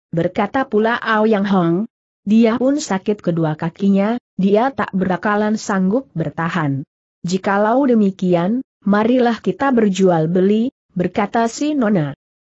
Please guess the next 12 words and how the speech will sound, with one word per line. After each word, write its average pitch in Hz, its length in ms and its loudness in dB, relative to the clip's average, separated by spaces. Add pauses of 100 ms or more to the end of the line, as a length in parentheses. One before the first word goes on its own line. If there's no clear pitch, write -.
"Ularmu 247 480 2
yang 190 240 2
jahat 208 400 -2
telah 226 320 0
melukai 196 480 0
guruku, 185 640 -2 (160)
sampai 202 400 -2
sekarang 226 560 0
guruku 220 500 2
masih 190 380 0
belum 180 320 2
sembuh." 165 400 -4